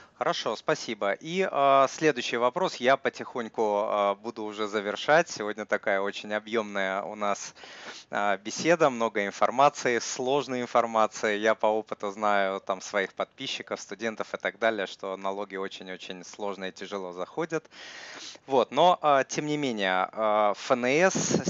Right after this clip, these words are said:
сейчас, э, запустила контроль за расходами граждан. Наверное, знаете об этом, да, что вот в личном кабинете начнет там скоро,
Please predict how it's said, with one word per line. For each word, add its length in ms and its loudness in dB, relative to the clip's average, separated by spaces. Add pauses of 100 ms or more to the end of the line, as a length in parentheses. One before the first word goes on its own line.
сейчас, 720 4
э, 160 0
запустила 760 -4
контроль 760 0
за 220 4
расходами 680 2
граждан. 800 0
Наверное, 500 -4
знаете 480 -2
об 140 -4
этом, 300 -6
да, 140 -4
что 240 -10
вот 160 -10
в 80 -14
личном 340 -10
кабинете 560 -8
начнет 420 -8
там 140 -6
скоро, 400 -2